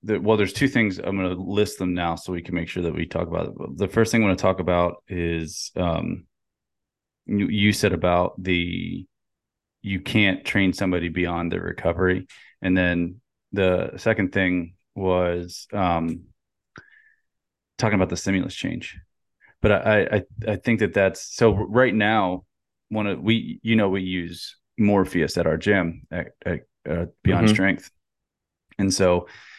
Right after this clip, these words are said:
Speaker 1: we have a lot of adopters, and we have some people that haven't adopted yet, and we're, like, working, we're just, like, playing the long game of, of working people into it. And I think one of the most, like, I love the recovery tests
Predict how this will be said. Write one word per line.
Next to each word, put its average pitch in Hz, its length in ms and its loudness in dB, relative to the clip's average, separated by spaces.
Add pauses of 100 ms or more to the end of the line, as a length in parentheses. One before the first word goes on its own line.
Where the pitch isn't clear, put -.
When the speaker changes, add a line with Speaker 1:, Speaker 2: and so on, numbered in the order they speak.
(220)
Speaker 1:
we 110 140 4
have 117 180 6
a 104 60 4
lot 92 340 4
of 101 60 -2
adopters, 90 760 -4
and 95 120 -2
we 92 100 4
have 85 400 0 (380)
some - 240 -8
people 98 240 0
that 95 60 4
haven't 92 220 4
adopted 87 460 0
yet, 82 260 0
and 87 160 -6
we're, 80 60 -8
like, 78 140 -10
working, 95 600 2
we're 85 140 -6
just, 87 240 -10
like, - 180 -4 (140)
playing 95 240 4
the 87 80 2
long 87 280 2
game 85 220 -4
of, 80 200 -10
of 82 160 -8
working 87 280 -4
people - 300 -2
into 107 340 2
it. 85 140 0 (800)
And 85 520 0 (760)
I 95 100 0
think 110 220 0
one 101 100 4
of 95 60 2
the 92 60 2
most, 92 320 0
like, 80 240 -4
I 101 80 4
love 107 640 4 (360)
the 107 100 2
recovery 92 540 0
tests 82 560 -4